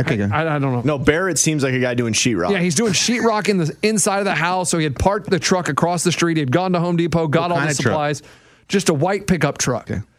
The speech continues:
Speaker 2: And so they're trying to sell the house across the street that he
Speaker 3: Naturally.
Speaker 2: parked in front of. And the guy comes out and is like,
Speaker 1: What
Speaker 2: "Hey, man, I
Speaker 1: guy?
Speaker 2: um, Henry."
Speaker 1: Henry.
Speaker 2: Henry comes out and says, "Barrett,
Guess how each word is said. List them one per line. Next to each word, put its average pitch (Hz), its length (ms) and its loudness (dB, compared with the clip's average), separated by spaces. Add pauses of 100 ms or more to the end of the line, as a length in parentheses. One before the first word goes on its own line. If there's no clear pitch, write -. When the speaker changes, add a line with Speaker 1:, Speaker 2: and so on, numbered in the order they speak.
(380)
Speaker 2:
And 180 340 0
so 165 640 -2 (280)
they're 170 260 0
trying 226 400 0
to 165 100 0
sell 220 380 0
the 165 100 -2
house 156 260 -2
across 160 320 -2
the 156 80 -2
street 240 520 -2 (160)
that 165 240 -2
he 165 80 0
Speaker 3:
Naturally. 160 140 -2
Speaker 2:
parked 185 200 0
in 180 100 0
front 240 200 0
of. 123 240 -2 (640)
And 151 120 0
the 160 80 0
guy 220 280 0
comes 175 280 0
out 165 100 2
and 165 60 0
is 147 60 -2
like, 147 140 0
Speaker 1:
What - 100 2
Speaker 2:
"Hey, - 60 0
man, 180 120 0 (920)
I 165 40 0
Speaker 1:
guy? 165 240 0
Speaker 2:
um, 143 280 -2
Henry." 165 400 0
Speaker 1:
Henry. 117 460 0
Speaker 2:
Henry 262 360 0
comes 196 220 0
out 196 40 0
and 180 80 -2
says, 147 140 0
"Barrett, 147 400 0